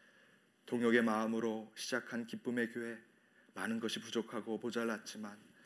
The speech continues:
서로를 향해 겸손과 사랑으로 나아가게 하심을 감사드립니다. 이후에도 그 이상의 축복과 은혜를 허락하여 주옵시고 동역함에 그치지 않게 하시고 때로는 조연으로 때로는 이 등으로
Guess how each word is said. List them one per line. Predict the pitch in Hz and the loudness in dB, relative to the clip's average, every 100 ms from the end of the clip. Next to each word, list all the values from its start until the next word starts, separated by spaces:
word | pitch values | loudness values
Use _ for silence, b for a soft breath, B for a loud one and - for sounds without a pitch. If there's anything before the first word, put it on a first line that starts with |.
| B B | B B
서로를 | - 131 123 120 117 | -8 -2 2 2 0
향해 | 117 113 104 - _ _ - | -2 -8 -10 -12 _ _ -10
겸손과 | 110 110 113 107 110 | -6 -6 -6 -4 -4
사랑으로 | - 156 135 120 120 | -4 -4 -4 -4 -4
나아가게 | 110 110 110 113 | -4 -4 -4 -6
하심을 | 107 - 104 104 - B B | -8 -10 -10 -10 -12 B B
감사드립니다. | - - 95 113 104 101 101 104 - - - - b b b b b | -10 -8 -8 -8 -8 -10 -12 -16 -20 -20 -20 -20 b b b b b
이후에도 | - 160 160 143 135 131 | 6 10 12 10 8 4
그 | 151 | 4
이상의 | 143 160 151 151 | 2 2 0 -2
축복과 | - 151 147 151 143 160 | -2 -2 0 0 2 4
은혜를 | 156 139 123 | 4 2 0
허락하여 | 131 143 - 120 123 | -4 -8 -4 -2 -2
주옵시고 | 113 98 - - - 107 - B B B B B | -4 -6 -8 -10 -12 -18 -20 B B B B B
동역함에 | - 127 120 127 127 | 0 0 0 2 2
그치지 | - - 160 139 143 | 2 0 2 4 4
않게 | 113 - | 4 -2
하시고 | 117 - - - 98 - _ | -4 -4 -8 -14 -18 -20 _
때로는 | 110 123 123 127 | 2 4 4 4
조연으로 | 131 123 117 110 113 | 6 6 4 -2 0
때로는 | 139 139 139 139 | 4 6 6 4
이 | 156 151 | 2 4
등으로 | 143 131 123 110 | 6 6 6 4